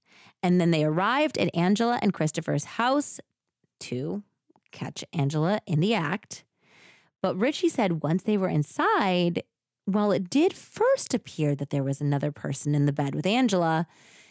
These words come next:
it turned out to be just a body pillow. He said at that point that he was like, "I thought it was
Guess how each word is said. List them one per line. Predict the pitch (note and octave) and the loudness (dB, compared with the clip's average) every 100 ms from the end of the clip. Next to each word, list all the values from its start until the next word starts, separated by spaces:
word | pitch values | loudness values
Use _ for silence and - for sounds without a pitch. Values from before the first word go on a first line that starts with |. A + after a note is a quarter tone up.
| _ - | _ -4
it | E3 - | -2 -2
turned | A3 G3 F#3 - | 0 2 2 0
out | C#4 D4 A3+ | 0 2 0
to | - | 0
be | F3 E3 | 0 0
just | - - D#3 - - | -2 -2 0 -2 -4
a | F3+ | -4
body | F3 C3+ A#2 E2 | -2 -2 -4 -8
pillow. | - F#2 G1+ G1+ - - _ _ _ _ - | -8 -8 -8 -10 -12 -16 _ _ _ _ -18
He | - - D#4 G4 | -14 0 2 4
said | - A3 | 2 0
at | F#3+ | 0
that | F#3 E3+ | 0 -2
point | - E3+ D#3+ | -2 -2 0
that | D#3 | 0
he | D#3+ | 2
was | D3+ | 2
like, | D3 D3+ - | 0 -2 -2
"I | F#3 | -2
thought | F#3+ F3 | 0 2
it | |
was | E3 | 0